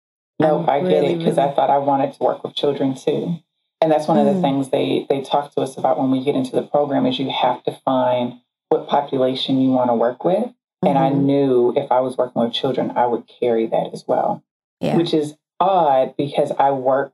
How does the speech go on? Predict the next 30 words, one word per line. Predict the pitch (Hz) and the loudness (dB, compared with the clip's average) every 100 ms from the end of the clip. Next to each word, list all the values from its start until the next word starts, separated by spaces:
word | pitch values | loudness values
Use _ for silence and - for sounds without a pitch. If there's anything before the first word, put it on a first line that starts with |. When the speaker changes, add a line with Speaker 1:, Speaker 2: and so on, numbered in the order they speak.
| - | -2
Speaker 1:
with | 131 127 123 - - | 0 0 -2 -10 -6
adults | 147 - 160 202 131 - _ _ _ - | -4 0 2 4 2 -2 _ _ _ -4
who | 151 | 0
have | 135 - | 0 0
childhood | - - 123 - - 135 - | -4 -2 2 0 0 -2 -2
traumas. | - 123 113 120 - - _ _ _ - | -2 -2 2 0 -2 -6 _ _ _ 0
And | 220 226 | 2 4
it, | 220 | 4
Speaker 2:
Mm. | 202 180 165 | 2 2 2
Speaker 1:
and | 160 151 143 | 4 2 2
I | 151 160 | 2 4
don't | 156 - | 4 0
hold | - - - - 160 170 160 - | -4 -6 -2 0 2 2 0 0
that | 135 127 - | 2 2 0
like | 139 131 | -2 0
I | 131 131 | 0 0
would | 123 131 123 | 2 2 0
if | - | 0
a | 127 | -2
child | - - 127 123 123 | -4 -2 0 2 0
was | 127 120 - - | -2 -4 -6 -4
telling | 127 127 | 0 0
me | 123 120 | 0 0
about | 120 120 - | 0 0 0
their | 113 | -2
trauma | - - 120 117 110 - _ - | -4 -4 -2 0 -2 -6 _ -4
in | 120 113 107 110 - _ _ _ _ _ - | -2 0 -2 -4 -10 _ _ _ _ _ -2
that | - - - _ _ _ | 0 0 -2 _ _ _
present | - 139 - - - _ _ _ _ | -4 -2 -2 -6 -8 _ _ _ _
moment. | 131 110 220 - | -2 -2 -4 -8